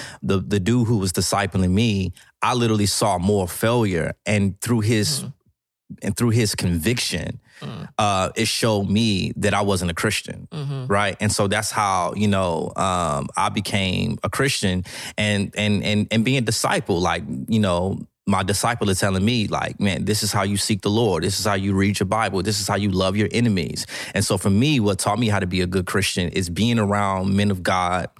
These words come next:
Speaker 1: um, and, like, literally seeing them doing life. And so, uh, I think the scriptures kinda, like, lay, lay, lay a foundation of how we should,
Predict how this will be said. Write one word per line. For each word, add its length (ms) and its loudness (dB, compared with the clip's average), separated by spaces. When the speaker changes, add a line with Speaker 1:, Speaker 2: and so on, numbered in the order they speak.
Speaker 1:
um, 440 0
and, 560 -2
like, 280 -2
literally 440 2
seeing 340 2
them 200 2
doing 280 2
life. 320 -2
And 100 -2
so, 140 0
uh, 260 -4
I 280 0
think 320 -2
the 240 2
scriptures 600 0
kinda, 240 0
like, 180 0
lay, 520 2
lay, 260 0
lay 160 2
a 60 2
foundation 640 0
of 80 0
how 240 0
we 180 2
should, 340 0